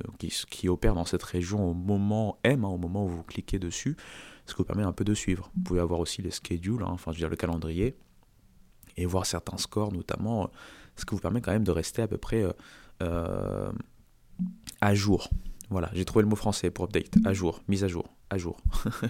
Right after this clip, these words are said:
<laughs> On va y arriver. Donc voilà, voilà. Euh, j'ai pas beaucoup d'autres choses à dire, si ce n'est qu'encore une fois, c'est un baseball très sympa à regarder, euh, de temps à autre, quand vous n'avez pas trop de choses à faire. Euh,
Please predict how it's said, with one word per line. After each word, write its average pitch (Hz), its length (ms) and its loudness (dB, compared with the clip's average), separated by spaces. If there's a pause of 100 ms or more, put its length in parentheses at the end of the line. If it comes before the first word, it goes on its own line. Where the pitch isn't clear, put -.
(140)
<laughs> - 600 -10
On 113 160 8
va 107 220 6
y 107 100 8
arriver. 95 380 2 (720)
Donc 98 180 2
voilà, 101 280 4
voilà. 104 240 2 (260)
Euh, 90 380 -2
j'ai 98 120 2
pas 143 300 2
beaucoup 120 320 0
d'autres 117 160 2
choses 107 180 2
à 98 60 4
dire, 147 160 0
si - 120 -6
ce - 120 -4
n'est 131 80 0
qu'encore 87 300 -4
une 82 60 -6
fois, - 180 -2
c'est - 120 -6
un - 120 -6
baseball 92 360 0
très - 260 0
sympa 85 340 -2
à 85 40 0
regarder, 90 420 0
euh, - 140 0
de 87 100 0
temps 87 260 -2
à 85 120 -2
autre, 120 240 4 (400)
quand - 120 0
vous 92 40 2
n'avez 85 140 4
pas 110 140 2
trop - 220 -2
de - 60 -8
choses 98 220 0
à 82 80 2
faire. 110 400 0 (420)
Euh, 85 360 0